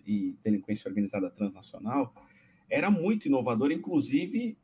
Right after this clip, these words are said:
frente a outras organizações internacionais mais antigas como a União Europeia,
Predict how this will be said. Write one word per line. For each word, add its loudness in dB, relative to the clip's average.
frente 0
a 2
outras 2
organizações 2
internacionais 0
mais 2
antigas 0
como -6
a 2
União 4
Europeia, -4